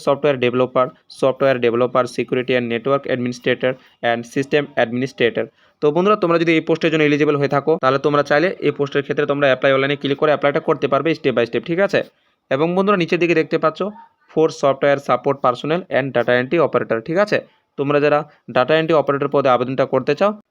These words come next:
তাহলে নিচের যে অ্যাপ্লাই অনলাইন অপশনটা দেওয়া রয়েছে, এখানটা ক্লিক করতে হবে। তো বন্ধুরা, এই ভিডিওতে আমি তোমাদের step by step এই ডেটা এন্ট্রি অপারেটর পদে কীভাবে আবেদন করতে হবে তা দেখিয়ে দেবো।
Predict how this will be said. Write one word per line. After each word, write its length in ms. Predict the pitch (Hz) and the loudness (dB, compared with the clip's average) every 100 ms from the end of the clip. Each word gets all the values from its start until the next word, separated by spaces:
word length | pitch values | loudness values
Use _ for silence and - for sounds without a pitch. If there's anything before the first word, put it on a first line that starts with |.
| _ | _
তাহলে 180 | 139 139 147 | 0 0 -2
নিচের 220 | 156 175 | -4 -2
যে 40 | 170 | 2
অ্যাপ্লাই 240 | 135 151 143 | 2 2 2
অনলাইন 180 | 139 139 131 | 2 0 -2
অপশনটা 240 | - 135 | -2 -2
দেওয়া 120 | 135 135 | 2 2
রয়েছে, 180 | 151 151 | 2 -2
এখানটা 200 | 143 156 | -2 -2
ক্লিক 160 | 127 120 | -2 0
করতে 180 | 123 113 120 | -2 2 2
হবে। 160 | 117 120 _ _ _ | 2 -2 _ _ _
তো 40 | 156 | 0
বন্ধুরা, 200 | 175 202 175 | 2 2 2
এই 40 | 156 | 2
ভিডিওতে 240 | 165 165 156 | 0 2 2
আমি 100 | 147 147 | 2 0
তোমাদের 220 | 147 143 | 0 0
step 180 | 139 147 | 0 0
by 100 | 139 139 | 2 0
step 180 | 180 180 _ _ 131 | -2 -4 _ _ -4
এই 60 | 127 | 0
ডেটা 200 | 123 131 175 | 0 0 -2
এন্ট্রি 160 | 175 165 | 0 0
অপারেটর 300 | 135 143 151 147 | 0 0 -2 0
পদে 160 | 139 143 | -2 -2
কীভাবে 240 | 139 135 131 | 0 0 2
আবেদন 180 | 123 135 135 | 0 -2 -2
করতে 160 | 135 165 | 0 0
হবে 100 | 180 185 | 0 0
তা 60 | 123 | 0
দেখিয়ে 200 | 120 123 117 | 0 0 0
দেবো। 160 | 113 | -2